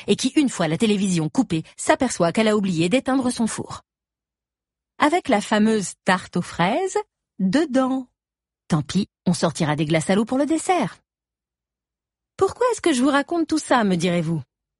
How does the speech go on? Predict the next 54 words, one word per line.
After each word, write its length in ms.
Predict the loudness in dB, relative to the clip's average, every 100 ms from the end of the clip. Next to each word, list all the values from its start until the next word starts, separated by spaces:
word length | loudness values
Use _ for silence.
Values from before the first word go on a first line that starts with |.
| _ -2
Tout 120 | -2
simplement 600 | 2 0 0 -2 -2 -6 -8
pour 160 | -4 0
que 80 |
vous 140 | 0 0
compreniez 520 | 0 0 0 2 2
mieux 240 | 2 2
mon 180 | 2 0
choix 240 | -2 -2 0
d'activité 540 | -2 0 -2 0 -2
du 140 | -2
jour, 340 | -4 -4 -4 -6 _ _ _ -2
un 120 | -2
cours 400 | 0 0 0 2
de 80 | 0
pâtisserie. 560 | -2 -6 -10 -12 -16 _ _ _ _ _ _ _ _ _ _ _ _ _ _ _ _ _ _ _ -2
Voyager, 440 | 2 2 2 0
c'est 220 | -2 -2
aussi 220 | -2 0 0
un 100 | 2
bon 220 | 2 2
moyen 320 | 0 0 0
de 100 | 0
profiter 440 | -2 -2 -2 0
des 100 | 0
ressources 400 | 0 0 -2 -4
humaines 400 | -2 -2 -2 -2
locales. 400 | -4 -6 -10 -10 -16 _ _ _ _ _
Et 100 | -4
quand 200 | 0 2
un 100 | 2
grand 220 | 2 2
chef 240 | 2 0 -2
pâtissier 420 | -4 -4 -4 -4
propose 380 | -4 -4 -2 -2
des 100 | -4
cours 220 | -2 -4
à 80 | -4
quelques 360 | -2 -2 -4
kilomètres 560 | -2 0 2 2 0 -2
de 100 | -4
votre 300 | -4 -4 -2
lieu 200 | 2 2
de 100 | 0
villégiature, 720 | 0 0 0 -2 -2 0 2
moi 200 | 2 2
je 100 | 0
dis 260 | -2 -2 -2
qu'il 220 | 0 0
ne 80 | 0
faut 160 | -4
pas 140 | -4 -4
s'en 180 | -4 -8
priver. 340 | -8 -12